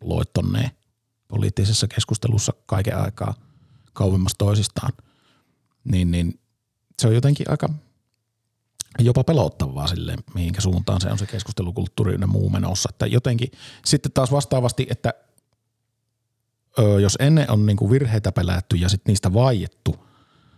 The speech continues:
niin nyt joten jossain vaiheessa se muuttui siihen, että nyt on ihan oik-, ok sanoa niinku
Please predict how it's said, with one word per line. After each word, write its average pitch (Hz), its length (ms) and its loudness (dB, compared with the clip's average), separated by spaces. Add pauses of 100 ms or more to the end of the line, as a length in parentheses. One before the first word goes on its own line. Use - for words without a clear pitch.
(380)
niin 90 300 0
nyt 135 160 2 (140)
joten 107 220 4
jossain 147 300 2
vaiheessa 110 260 2
se 98 120 -2
muuttui 95 300 0
siihen, 101 160 4
että 101 160 0
nyt 92 160 0
on 101 80 0
ihan 98 200 2
oik-, 92 280 0
ok 95 400 0
sanoa 90 340 -2
niinku 101 340 -4